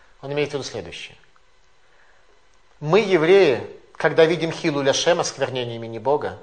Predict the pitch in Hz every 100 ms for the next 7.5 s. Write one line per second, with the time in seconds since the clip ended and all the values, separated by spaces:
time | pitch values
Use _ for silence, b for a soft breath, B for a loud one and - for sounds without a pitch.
0 | - _ _ _ _ _ _ _ _ -
1 | 120 139 143 165 160 156 151 147 156 151
2 | 147 143 139 151 147 139 131 - - -
3 | _ _ _ - - 131 139 - - 190
4 | 196 175 143 143 139 139 131 135 127 123
5 | 127 - - 123 - 165 180 - - -
6 | _ _ _ _ _ _ _ _ 147 147
7 | 113 - - 71 73